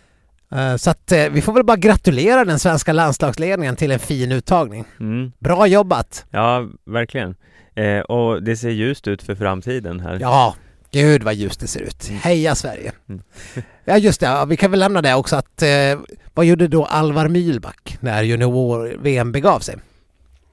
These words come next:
Speaker 1: Han satt inte sysslolös. Han hade faktiskt ett jobb att sköta. Han åkte till Tjeckien, för där var det, eh, Jizierska femtio.
Speaker 2: Mm.
Speaker 1: Det är klassiska långloppet i Tjeckien. Och under en av de här,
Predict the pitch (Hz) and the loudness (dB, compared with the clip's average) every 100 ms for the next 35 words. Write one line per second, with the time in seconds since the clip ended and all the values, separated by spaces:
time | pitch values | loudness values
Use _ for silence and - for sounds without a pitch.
0 | - - - - - 156 196 180 170 131 | -20 -20 -20 -12 -4 0 2 2 -2 -2
1 | 175 160 165 147 113 156 196 180 156 160 | -2 0 0 0 -2 -2 0 2 0 -2
2 | 147 123 143 117 - 101 - 185 - _ | -4 -2 -2 -2 -6 -6 -6 -8 -10 _
3 | _ - - _ - 190 214 185 190 180 | _ -20 -20 _ 0 2 4 4 2 0
4 | 156 131 - - 113 185 185 - 139 165 | 0 -2 -4 -10 -6 -6 -8 -4 2 4
5 | 175 160 143 160 160 160 143 143 143 143 | 4 4 2 4 6 4 2 2 2 2
6 | 135 135 - 156 147 143 139 139 156 156 | 2 0 -4 -4 -2 -2 -4 -6 -4 -2
7 | 143 170 151 135 - 147 - 165 147 - | 0 0 0 -2 -4 -4 -2 -4 -4 -10
8 | - _ _ - 101 98 110 220 131 127 | -14 _ _ -10 -8 -8 -10 -8 -4 -2
9 | 127 117 - 117 - 110 117 117 110 101 | -2 -2 -4 -6 -6 -8 -6 -4 -4 -4
10 | - 156 104 110 - - 131 190 - - | -4 -6 -4 -6 -8 -8 -6 -8 -10 -20
11 | - - - - - _ _ _ - 160 | -20 -20 -20 -20 -20 _ _ _ 2 4
12 | 170 175 - _ _ _ _ _ _ _ | 4 2 -4 _ _ _ _ _ _ _
13 | _ _ 202 214 220 214 196 196 - 190 | _ _ 4 6 6 4 4 4 -2 -2
14 | 208 208 180 160 156 | 0 2 2 2 2